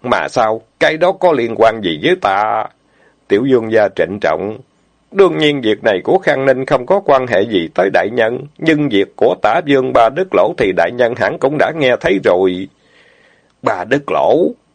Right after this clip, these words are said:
Dù là một người đột quyết trầm ổn, Hổ Vương cũng biến sắc. "Hắn làm sao?" Tính cách của người đột quyết quả thật có điều bộc trực, chỉ nhìn sắc mặt Đồ Tác Tá là biết hắn có hiềm khích với Ba Đức Lỗ. Đại khái đây chắc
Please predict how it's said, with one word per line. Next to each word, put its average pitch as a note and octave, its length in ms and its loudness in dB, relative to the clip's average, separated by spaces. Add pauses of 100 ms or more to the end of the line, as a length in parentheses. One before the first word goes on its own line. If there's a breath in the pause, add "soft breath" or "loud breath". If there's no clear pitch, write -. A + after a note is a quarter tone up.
(220)
Dù G#2 240 2
là F#2 180 2
một F#2 240 -2
người F#2+ 200 0
đột E2 260 -2
quyết E3 260 -4
trầm F2 220 -2
ổn, G#2 240 -2
Hổ G#2+ 240 0
Vương A#2 200 -2
cũng A#2 240 -6
biến C#3+ 200 -2
sắc. E3 220 -6 (560)
"Hắn E3 240 -2
làm F2+ 240 0
sao?" A2 520 -2 (680 soft breath)
Tính E3 180 0
cách F3+ 260 -4
của B2+ 140 0
người G#2+ 240 0
đột F2+ 240 0
quyết C#3+ 220 0
quả - 220 0
thật E2+ 240 -4
có D3+ 140 0
điều G2 220 0
bộc F2 300 -4
trực, F2 160 -2 (100)
chỉ F2+ 140 -2
nhìn G#2 260 -4
sắc D3+ 260 -4
mặt F2 240 -4
Đồ F2+ 280 0
Tác B2+ 240 -4
Tá C3+ 200 0
là G#2 300 0
biết A2+ 200 -2
hắn C#3+ 220 -6
có D#3+ 120 -2
hiềm C#3+ 260 -4
khích D3 260 -2
với D3 180 0
Ba A2 200 2
Đức C3+ 300 -4
Lỗ. E2+ 360 0 (540 loud breath)
Đại F#2 200 2
khái C#3+ 180 -2
đây A#2 280 0
chắc D#3+ 140 -4